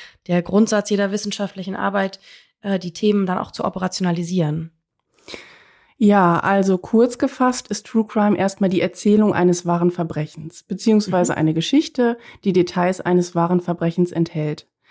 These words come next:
Speaker 2: Diese Erzählung kann zum Beispiel im Buch- oder Filmformat sein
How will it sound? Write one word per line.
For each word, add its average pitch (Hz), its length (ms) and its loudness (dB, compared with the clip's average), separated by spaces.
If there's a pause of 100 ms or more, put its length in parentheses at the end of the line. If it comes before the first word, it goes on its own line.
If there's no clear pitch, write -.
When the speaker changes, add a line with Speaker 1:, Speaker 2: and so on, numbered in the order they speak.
(260)
Speaker 2:
Diese 208 220 6
Erzählung 233 460 2
kann 180 200 2
zum 175 160 0
Beispiel 170 320 0
im 175 120 2
Buch- 262 320 4
oder 165 180 0
Filmformat 226 600 2
sein 208 440 0